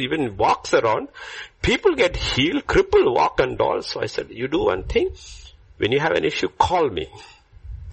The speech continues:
I'll help you out. Call me, tell me, I'll help you out. But cover your husband. Because your husband is incredibly powerfully anointed. In this way, in this side of his life, he's broken down. He doesn't even know what to do.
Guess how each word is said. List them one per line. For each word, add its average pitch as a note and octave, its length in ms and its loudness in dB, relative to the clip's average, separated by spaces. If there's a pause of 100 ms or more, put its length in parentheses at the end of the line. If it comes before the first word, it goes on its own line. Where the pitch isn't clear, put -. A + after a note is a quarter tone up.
(160)
I'll F2+ 60 2
help A#2+ 280 0
you F2 160 0
out. - 180 -10 (460)
Call D3+ 240 0
me, D#3 200 0
tell C3 280 -2
me, D3 120 -2
I'll G#2+ 140 -2
help - 300 -6
you - 100 -2
out. - 80 -4
But - 140 -8
cover C#3 260 0
your G2+ 200 0
husband. E2 400 -4 (320)
Because G#2 240 -2
your A#2+ 120 2
husband C3 360 -2
is A2+ 100 -2
incredibly B2+ 720 -2
powerfully G#2+ 680 0
anointed. F#2 500 -2
In A2+ 320 -4
this - 440 -2
way, B2+ 380 2 (200)
in G#2+ 140 -4
this A3 180 4
side F3 340 2
of E3+ 100 2
his C#3+ 180 -2
life, - 220 2
he's A#2+ 220 -2
broken F2 640 0
down. - 160 -6 (920)
He - 80 -10
doesn't G#2+ 380 0
even G#2 220 0
know G2+ 140 2
what F2 220 0
to C#2 80 -6
do. - 140 -12